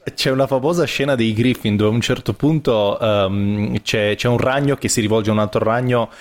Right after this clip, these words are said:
"Ti ricordi quando ti ho detto che posso cos-, eh, possiamo costruire le, le case col nostro culo? Te lo ricordi? Te lo ricordi? Eh? Guarda, guarda, eh? Guarda." E inizia a far vedere tutta la ragnatela che si è costruito la casa con, ovviamente, la classica ragnatela. E, eh,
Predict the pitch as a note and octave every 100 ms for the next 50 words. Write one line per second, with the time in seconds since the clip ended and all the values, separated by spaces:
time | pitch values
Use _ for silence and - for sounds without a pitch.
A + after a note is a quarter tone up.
0 | - - A3 A#3 A3 G#2+ G#2+ B2 A#2+ B2+
1 | A#2+ - B2 B2 - D3+ - C#3+ - A#2
2 | - - A#2+ - - D#3+ D3+ - C3 -
3 | C3+ D#3 D#3+ D#3+ D#3 - - - C3+ A#2
4 | B2+ B2+ - C#3+ D3 C3 C3 A#2+ B2+ C3+
5 | D3+ - B2 G#2 A2 G3+ B3+ A#3+ B2+ G#2+
6 | A#2+ F#3+ B3 A#3+ B2+ G#2 G#2 A#2+ F3 B3+
7 | B2+ D3+ A#3 A#3+ C4+ - B2+ E3 A3+ A#3
8 | C4+ C4+ D3 A3+ C#3 E3+ A3 C4+ A#3 -
9 | C3 D3+ - C3 C3+ B2 C#3 B2 A2+ B2
10 | A#2 A2+ A2 G2 B2+ G#2 G2 G2 - -
11 | G2+ G2 G2 G2 G#2 G2+ F#2+ F#2 F#2 F#2+
12 | - E2 D2 F#2 - C3+ G2+ F#2+ F#2+ F#2
13 | - G2+ G2+ F#2+ F#2 - F#2 - - -
14 | - - - E3+ C#3 C3+